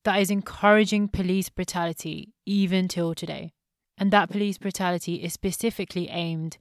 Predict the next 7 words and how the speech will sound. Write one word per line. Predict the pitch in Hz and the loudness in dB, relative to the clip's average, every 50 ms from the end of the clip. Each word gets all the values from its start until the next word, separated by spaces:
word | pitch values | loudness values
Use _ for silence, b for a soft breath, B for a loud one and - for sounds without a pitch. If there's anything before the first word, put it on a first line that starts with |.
| _ - | _ -6
at | - 185 | -4 -2
Black | 156 185 170 165 165 - - - | -2 -2 -2 -2 -4 -8 -14 -12
people, | - 170 165 - - 175 175 170 156 _ _ _ _ _ _ _ _ _ _ _ _ _ - | -10 -10 -10 -10 -12 -12 -12 -12 -12 _ _ _ _ _ _ _ _ _ _ _ _ _ 0
regardless | 202 202 180 - 220 226 226 226 247 220 247 | 0 2 8 10 10 10 10 8 4 0 0
of | 214 | -2
the | 214 | -2
fact | - - - 196 180 160 180 _ - - | 0 4 4 4 4 2 -2 _ -14 -14